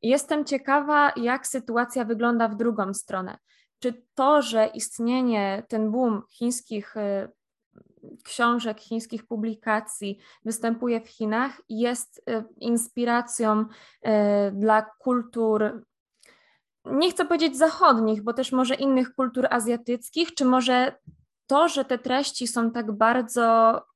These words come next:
ściśle kulturowo powiązane z Chinami, z chińskimi obyczajami,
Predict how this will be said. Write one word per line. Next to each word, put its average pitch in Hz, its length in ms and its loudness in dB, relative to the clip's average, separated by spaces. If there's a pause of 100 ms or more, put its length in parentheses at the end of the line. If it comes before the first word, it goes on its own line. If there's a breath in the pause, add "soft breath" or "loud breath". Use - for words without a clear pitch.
(140)
ściśle 269 440 -4
kulturowo 247 520 0
powiązane 233 560 0
z - 120 -6
Chinami, 226 520 -2
z - 100 -12
chińskimi 226 460 -2
obyczajami, 220 720 -2